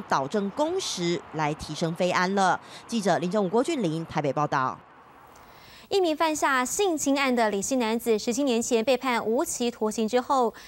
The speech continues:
Speaker 2: 假释之后呢，在今年一月只剪断他的电子脚镣脱逃。目前警方持续缉捕当中，也公布了他的照片，提醒大家要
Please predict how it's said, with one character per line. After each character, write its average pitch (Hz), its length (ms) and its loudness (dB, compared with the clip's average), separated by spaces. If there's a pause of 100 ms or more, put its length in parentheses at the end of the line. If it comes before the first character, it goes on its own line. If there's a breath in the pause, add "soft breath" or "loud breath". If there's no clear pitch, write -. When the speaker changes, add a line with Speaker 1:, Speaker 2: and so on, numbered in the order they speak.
Speaker 2:
假 214 240 -2
释 339 200 2
之 330 120 0
后 330 180 2
呢， 240 200 2 (160 loud breath)
在 240 260 2
今 302 140 -2
年 269 160 0
一 254 120 0
月 339 280 4 (100)
只 233 320 -2
剪 226 360 0
断 240 140 2
他 233 140 0
的 220 80 -2
电 302 220 0
子 254 100 0
脚 233 120 0
镣 190 180 0
脱 339 220 0
逃。 240 280 2 (240 loud breath)
目 453 160 4
前 269 240 2
警 233 220 -2
方 233 180 0
持 226 160 -2
续 240 160 -2
缉 233 220 -2
捕 196 60 -2
当 233 200 0
中， 277 240 2 (200 loud breath)
也 220 160 2
公 294 260 2
布 302 140 2
了 240 120 4
他 233 220 -4
的 220 80 -2
照 269 180 0
片， 247 300 -2 (160 loud breath)
提 - 100 -4
醒 262 160 0
大 226 200 -2
家 254 400 0
要 196 260 -4